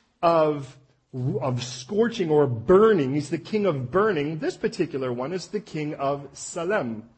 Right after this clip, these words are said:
And Salem means peace, like shalom. If you were to say in Arabic today,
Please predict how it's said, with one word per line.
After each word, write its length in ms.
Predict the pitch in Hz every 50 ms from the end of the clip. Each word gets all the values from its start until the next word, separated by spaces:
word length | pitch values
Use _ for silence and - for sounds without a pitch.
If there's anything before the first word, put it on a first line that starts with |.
| - - - - -
And 100 | 135 131
Salem 560 | - - 190 185 190 202 196 202 208 202 180
means 460 | 151 139 135 139 151 170 170 - -
peace, 480 | - _ _ - 320 262 120 - - -
like 180 | 131 123 127 127
shalom. 600 | - - - 170 165 175 190 160 117 110 110 117 _ _ _ _ _ _ _ -
If 140 | 156 139 -
you 100 | 196 214
were 60 | 214
to 80 | 202 196
say 320 | - - 202 196 185 175
in 180 | 170 170 175 -
Arabic 520 | 196 220 269 302 262 175 147 143 120 - -
today, 560 | - 160 131 120 120 117 117 120 131 131 -